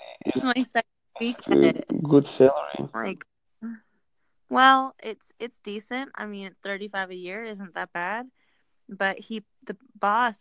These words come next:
Speaker 1: piled on, because I'm the youngest in the whole organization, I, I have the responsibility not only to recruit drivers and to document data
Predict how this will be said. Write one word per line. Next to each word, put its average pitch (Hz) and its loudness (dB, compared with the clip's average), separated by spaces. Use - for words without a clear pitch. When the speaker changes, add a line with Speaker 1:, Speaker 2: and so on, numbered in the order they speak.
Speaker 1:
piled 214 -6
on, 190 -12
because 233 -10
I'm 254 -8
the 220 -10
youngest 208 -10
in 202 -10
the 190 -8
whole 202 -4
organization, 190 -6
I, 196 2
I 226 -8
have 202 -6
the 196 -8
responsibility 196 -6
not 208 -2
only 190 -6
to - -16
recruit 202 -4
drivers 202 0
and 180 -8
to 190 -6
document 185 -4
data 190 -2